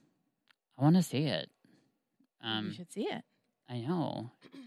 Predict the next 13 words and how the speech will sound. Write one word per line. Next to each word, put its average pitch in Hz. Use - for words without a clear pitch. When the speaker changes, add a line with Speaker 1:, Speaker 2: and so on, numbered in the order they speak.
Speaker 1:
I 127
was 147
supposed 156
to -
be 131
named 127
Elvis. 131
Speaker 2:
<laughs> -
That's 202
always 196
a 190
fun 190
fact. -